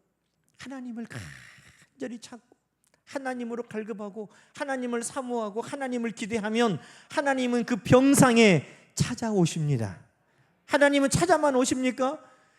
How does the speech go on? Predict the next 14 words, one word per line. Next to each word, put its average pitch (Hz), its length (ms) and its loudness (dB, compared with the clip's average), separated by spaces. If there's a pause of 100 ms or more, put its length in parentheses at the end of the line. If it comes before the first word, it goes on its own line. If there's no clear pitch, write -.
(100)
그 285 140 4
병상에 269 520 4
오셔서 254 440 0
그의 277 180 2
모든 262 420 2
연약함을 262 680 4 (280)
고쳐주시는 262 1080 6 (300)
권능으로 277 840 8
찾아오십니다. 214 1500 6 (420)
하나님이 294 580 2
그 285 140 -2
병을 285 380 0
고쳐주심으로 262 680 2
말미암아 247 760 2